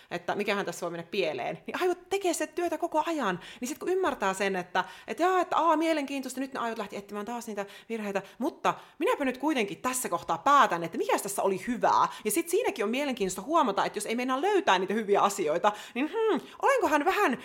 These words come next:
nyt, onko, olenkohan vähän kriittinen itseäni kohtaan, tai miten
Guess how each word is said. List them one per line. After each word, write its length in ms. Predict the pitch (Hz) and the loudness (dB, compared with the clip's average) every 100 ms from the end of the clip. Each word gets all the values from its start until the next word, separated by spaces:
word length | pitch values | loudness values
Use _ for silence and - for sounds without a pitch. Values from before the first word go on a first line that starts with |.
| - | -6
nyt, 160 | 233 - | -4 2
onko, 240 | 339 381 - | 2 2 2
olenkohan 420 | - 381 330 320 | 4 4 4 2
vähän 240 | 370 403 | 4 2
kriittinen 580 | - 320 285 - 202 202 | 2 0 0 0 0 2
itseäni 360 | 262 - 208 196 | 2 4 4 8
kohtaan, 360 | 202 202 208 | 8 8 4
tai 100 | 202 | 2
miten 320 | 240 320 311 | 2 2 0